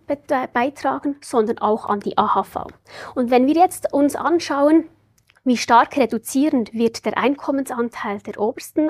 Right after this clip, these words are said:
ein Prozent oder auch zehn Prozent durch die Besteuerung,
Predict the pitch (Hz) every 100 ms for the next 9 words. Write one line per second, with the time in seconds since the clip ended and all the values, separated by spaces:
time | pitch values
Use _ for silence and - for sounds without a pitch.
0 | - 240 247 - 240 - 220 226 254 -
1 | _ - 165 165 - 247 269 - 247 -
2 | - 214 214 - - - 294 254 - -
3 | 214 214 - 226 233 320 339